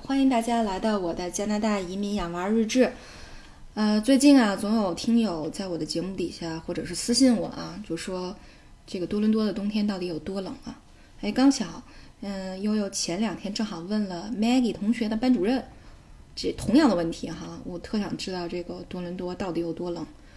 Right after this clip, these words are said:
后来班主任就问说：“哎，悠悠，这是你在多伦多的第几个冬天呀？”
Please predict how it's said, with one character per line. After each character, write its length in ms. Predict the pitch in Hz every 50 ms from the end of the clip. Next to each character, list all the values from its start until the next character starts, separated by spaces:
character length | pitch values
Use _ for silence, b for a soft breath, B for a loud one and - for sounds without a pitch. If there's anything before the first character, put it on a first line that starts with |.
| B B B B B B
后 120 | - -
来 280 | 196 185 180 185 185 180 185 -
班 100 | - 180
主 120 | 180 175
任 100 | 170 170
就 60 | 175
问 280 | 165 175 202 196 170 170
说 180 | - - 185 175 -
：“哎， 240 | 190 190 196 208 202 - -
悠 220 | - 220 202 208 214
悠， 100 | 196 185
这 100 | - 208
是 120 | 214 220
你 260 | 208 202 190 180 175
在 240 | 170 - 208 196 185
多 140 | - 214 208
伦 120 | 208 208
多 120 | 208 214 208
的 40 | 208
第 140 | 202 233
几 160 | 214 220 - 175
个 100 | - 165
冬 160 | 180 185 185
天 220 | 180 - 175 170
呀？” 160 | - 302 -